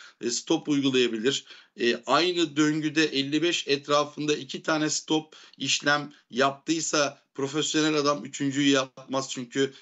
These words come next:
psikolojiyi tüketirsen tamamen, e, yanlış il-, iliklemiş olursun düğmelerini ve psikoloji bitince de çok saçma sapan işlemler yapılabilir.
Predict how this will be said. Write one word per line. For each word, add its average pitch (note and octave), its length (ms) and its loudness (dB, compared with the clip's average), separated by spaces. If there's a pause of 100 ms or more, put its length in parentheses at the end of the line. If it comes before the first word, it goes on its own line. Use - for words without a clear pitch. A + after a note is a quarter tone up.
(120)
psikolojiyi C3 600 -4
tüketirsen - 720 -4 (180)
tamamen, D#3 560 2
e, B2+ 80 -2
yanlış C3 640 0
il-, C3+ 360 -6
iliklemiş C3 560 -8
olursun A#2 420 -4
düğmelerini A#2 480 0
ve D3 200 4 (260)
psikoloji C3+ 540 0
bitince C3 420 -2
de F#3+ 160 2
çok D3+ 220 -6
saçma C3 320 -2
sapan C#3+ 320 -4
işlemler C3+ 440 2
yapılabilir. A#2+ 640 0